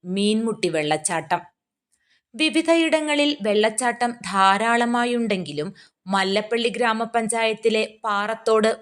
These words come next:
മീൻമുട്ടിപ്പാറയ്ക്ക് വ്യത്യസ്തതകൾ ഏറെയാണ്. മുകളിൽ നിന്ന് തട്ടുതട്ടായി വെള്ളം പതഞ്ഞിറങ്ങുന്നത് കാണുമ്പോഴും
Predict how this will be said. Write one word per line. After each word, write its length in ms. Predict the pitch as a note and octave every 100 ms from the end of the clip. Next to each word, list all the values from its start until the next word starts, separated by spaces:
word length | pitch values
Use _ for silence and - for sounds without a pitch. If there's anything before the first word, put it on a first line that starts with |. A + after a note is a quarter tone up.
| G#3
മീൻമുട്ടിപ്പാറയ്ക്ക് 1080 | A3 A3+ A#3 B3+ C4 - G#3 E3 D#3 E3 D#3 - - _ F#3
വ്യത്യസ്തതകൾ 800 | B3 A#3+ - D4 - G3 E3+ D3+ D3 F3+ F3+
ഏറെയാണ്. 580 | F#3 G3+ F#3 C#3 D3+ F3 _ _ _ _ _ _ _ G3
മുകളിൽ 360 | G3+ G#3 G#3 A3 A3
നിന്ന് 220 | G#3+ A3 A3 -
തട്ടുതട്ടായി 760 | A#3+ A#3 - A3+ G#3 - D3 C#3 E3
വെള്ളം 340 | G3 F#3 G3+ G3+ G#3
പതഞ്ഞിറങ്ങുന്നത് 800 | F#3+ G#3 B3 A3+ A3+ A3+ A3 A3
കാണുമ്പോഴും 680 | G#3+ G3+ G3+ F3+ D#3+ D3